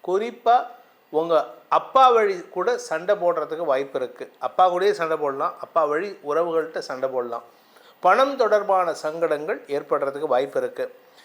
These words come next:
இந்த மாதத்தை பொறுத்த வரைக்கும் இந்த சிம்ம ராசியில் பிறந்த குடும்ப தலைவிகள் குடும்பத்துல தேவையில்லாத பிரச்சனைகள் ஏற்படுறதுக்கு வாய்ப்பு இருக்கு. ஆனா ஒரு நல்ல விஷயம் என்னன்னா,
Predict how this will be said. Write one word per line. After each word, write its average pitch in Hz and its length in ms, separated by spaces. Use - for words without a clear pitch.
இந்த 208 260
மாதத்தை 233 500
பொறுத்த 185 300
வரைக்கும் 156 580
இந்த 151 260
சிம்ம 220 380
ராசியில் 190 480
பிறந்த 165 560
குடும்ப 240 420
தலைவிகள் 156 720
குடும்பத்துல 254 720
தேவையில்லாத 208 920
பிரச்சனைகள் 170 580
ஏற்படுறதுக்கு 156 640
வாய்ப்பு 139 340
இருக்கு. 131 340
ஆனா 160 240
ஒரு 165 240
நல்ல 185 260
விஷயம் 175 420
என்னன்னா, 156 300